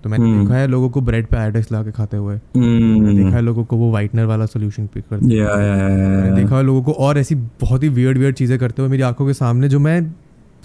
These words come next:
Speaker 1: फिर नहीं करना चाहता।
Speaker 2: हम्म।
Speaker 1: डीओ में, I think, there used to be these <laughs> कॉलेज के पास किसी बच्चे ने फ्लैट ले रखा है, तो उसके फ्लैट पे जाके लोग स्मोक अप करते रहते हैं।
Speaker 2: हाँ।
Speaker 1: They're trying out different kind of things। तो वो है, वो देखा है मैंने। And why, once you look at it, right,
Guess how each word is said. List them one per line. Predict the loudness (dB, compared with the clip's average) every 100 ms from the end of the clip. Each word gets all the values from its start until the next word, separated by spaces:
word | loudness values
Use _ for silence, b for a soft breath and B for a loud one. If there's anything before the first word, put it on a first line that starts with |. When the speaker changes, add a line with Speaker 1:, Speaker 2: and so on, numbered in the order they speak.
| -4
Speaker 1:
फिर |
नहीं | 0 0 0
करना | -2 -6
चाहता। | -6 -6 -6 0
Speaker 2:
हम्म। | 2 4 2 2
Speaker 1:
डीओ | 2 2
में, | 2
I | 2
think, | 2
there | 4 2
used | 2 2
to | 2
be | 4
these | 4 2 0 -2
<laughs> | -4 -18 -20 -10 -4 -2 -2
कॉलेज | -2 -2 0
के | -2
पास | 0 -2 -2
किसी | -2
बच्चे | 0 -2 0 0
ने |
फ्लैट | 0 -2 -4 -4
ले | -6
रखा | -6 -6
है, | -6
तो | -6
उसके | -6 -6
फ्लैट | -4 -6
पे | -6
जाके | -6 -6
लोग | -6 -6
स्मोक | -6 -6
अप | -6
करते | -8 -8 -8
रहते | -2
हैं। | 0
Speaker 2:
हाँ। | 2 2 2 2 2 0 -2 -2
Speaker 1:
They're | -4 -4
trying | -4 -2
out | -2 -2
different | -4 -4
kind | -2 -2
of | -6 -4
things। | -2 0 -2 -6
तो | -6 -6
वो | -4 0 2 2
है, | 2 0
वो | -2
देखा | -2 -2 -2
है |
मैंने। | -2 -2 -4 B B -2
And | 0
why, | 2 2 0 -4 -8 -2
once | 0 2
you | 2
look | 4 2 0
at | -2
it, | -2
right, | -2 -4